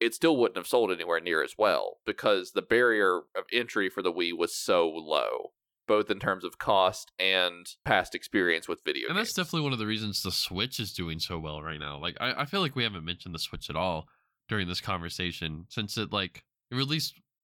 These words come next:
Speaker 2: like, three years prior to these consoles, and I think it's technically in a different generation. I'm not too sure how it all lines up, but, like, the Switch is one of the highest selling consoles of all time, and it's two hundred dollars less than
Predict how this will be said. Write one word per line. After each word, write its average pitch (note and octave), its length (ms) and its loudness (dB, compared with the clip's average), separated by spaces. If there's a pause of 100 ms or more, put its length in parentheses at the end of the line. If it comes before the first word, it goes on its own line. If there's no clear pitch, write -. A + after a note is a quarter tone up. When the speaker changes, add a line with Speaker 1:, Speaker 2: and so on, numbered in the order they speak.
(120)
Speaker 2:
like, A2+ 140 -4
three C#3+ 240 0
years B2 220 2
prior G#2+ 440 -2
to F#2+ 500 -2 (840)
these G#2 140 -2
consoles, F#2+ 420 -4
and G2 100 -2
I G#2 60 -2
think C#3 180 -2
it's A#2 100 -6
technically G2+ 440 -6
in F2 80 -4
a E2 60 -4
different F2+ 280 -8
generation. E2+ 520 -4
I'm F#2+ 100 -4
not G#2 220 -2 (160)
too E3+ 200 -2
sure G#2 220 -2
how E2+ 180 -2
it D#2+ 80 -4
all D#2 160 -6
lines C#2+ 220 -12
up, - 180 -6
but, A#2+ 80 -2
like, A#2 200 -2 (840)
the A#2+ 80 -2
Switch - 540 -2
is A2+ 440 -4 (240)
one A#2 200 -2
of C3+ 40 0
the A#2+ 80 0
highest G#2+ 260 -4
selling F2+ 200 -2
consoles F2 320 -6
of D#2+ 100 -4
all D2+ 120 -2
time, - 280 -12 (880)
and G#2 160 -2
it's - 160 -4
two D3 200 0
hundred A2 260 -2
dollars F2+ 380 0
less D#2+ 220 -2
than E2 360 -6